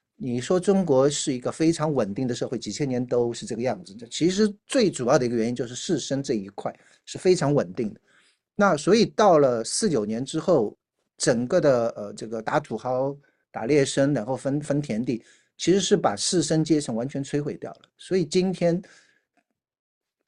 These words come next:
至少是说这个四九年之后有很多的动荡，其实是跟士绅阶层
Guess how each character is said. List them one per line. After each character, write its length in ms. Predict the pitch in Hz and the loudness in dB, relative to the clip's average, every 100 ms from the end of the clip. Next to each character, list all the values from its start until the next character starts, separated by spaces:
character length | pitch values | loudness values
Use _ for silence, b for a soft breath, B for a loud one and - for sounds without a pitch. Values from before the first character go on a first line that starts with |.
| - | -10
至 160 | - | -4
少 160 | 143 107 | -2 -2
是 160 | 110 117 | -4 -4
说 220 | 123 120 | -2 -2
这 140 | 113 | -2
个 560 | 101 101 107 104 - - | -6 -8 -8 -10 -12 -8
四 180 | - 165 | 0 0
九 160 | 123 | 0
年 160 | 98 107 | -2 -6
之 120 | 127 | -2
后 120 | 139 | 0
有 80 | 117 | 0
很 220 | 135 107 | 0 -2
多 100 | 110 | -2
的 120 | 135 143 | 0 2
动 280 | 202 131 | 2 2
荡， 160 | 127 107 | 0 -4
其 140 | 127 | -6
实 140 | 135 151 | -10 -6
是 100 | 147 | 0
跟 160 | 151 | 0
士 180 | 139 147 | 0 -4
绅 160 | 135 143 | -4 -2
阶 160 | 139 | 0
层 280 | 135 107 110 | 0 0 -4